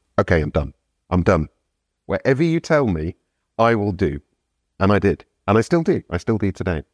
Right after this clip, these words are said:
You know, there's things in my locker that keep me on the straight and narrow. And I do those every day. Because, you know, we say, "Yesterday's shower won't keep me clean today."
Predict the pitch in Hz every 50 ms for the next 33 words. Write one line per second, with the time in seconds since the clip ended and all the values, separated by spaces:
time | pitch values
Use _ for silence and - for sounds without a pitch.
0 | _ _ _ _ _ _ _ _ _ _ _ _ - 95 98 101 95 95 92 -
1 | - - 135 135 127 120 127 120 113 110 104 101 95 98 101 - - - 78 76
2 | 80 - _ _ _ _ _ _ _ - 78 - _ - - - 110 95 - _
3 | - 80 85 87 80 78 76 73 - _ _ - - 85 82 78 - - - 78
4 | 76 - 73 76 76 73 71 69 67 65 - _ _ _ _ _ - - 78 82
5 | 82 82 82 90 90 85 78 82 82 82 85 78 - - 95 87 110 120 - 131
6 | - - _ _ _ _ _ _ _ _ _ _ _ _ _ _ _ _ _ -
7 | 117 - - 127 113 113 110 104 - - - _ _ _ _ _ _ _ _ _
8 | _ _ - 110 110 107 107 110 104 - - 113 110 107 107 104 104 - _ _
9 | _ _ _ _ _ _ _ _ _ _ _ _ _ - - 143 160 - - -
10 | 151 135 143 135 131 - - - 135 135 127 107 90 80 87 95 - _ - -
11 | 95 95 95 - - - 104 69 - 92 95 90 - - 92 90 87 80 92 82
12 | 85 80 76 76